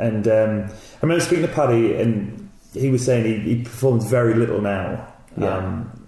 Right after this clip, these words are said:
Speaker 1: and I said, "Do you miss it?" And he said, "Do you know what? I miss being a performer." He said he didn't really miss doing the show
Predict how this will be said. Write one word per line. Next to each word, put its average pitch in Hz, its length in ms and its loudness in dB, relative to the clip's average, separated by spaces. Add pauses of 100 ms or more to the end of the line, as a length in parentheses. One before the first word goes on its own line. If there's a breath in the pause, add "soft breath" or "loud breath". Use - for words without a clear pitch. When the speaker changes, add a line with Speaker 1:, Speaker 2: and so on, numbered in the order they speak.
(320)
Speaker 1:
and 104 200 -2
I 98 40 -2
said, 107 240 -2
"Do 113 100 -2
you 110 80 2
miss 131 280 0
it?" - 200 -6
And - 100 -8
he 104 60 -2
said, 107 200 0 (300 loud breath)
"Do - 60 -2
you 135 60 2
know 120 40 0
what? 87 120 -2
I - 20 2
miss 127 160 0
being 135 440 2
a 117 40 2
performer." 98 640 -6 (220)
He 104 100 -4
said 98 380 0
he 113 80 2
didn't 123 220 2
really 113 200 2
miss 98 220 0
doing 107 260 2
the 95 100 -2
show 113 300 2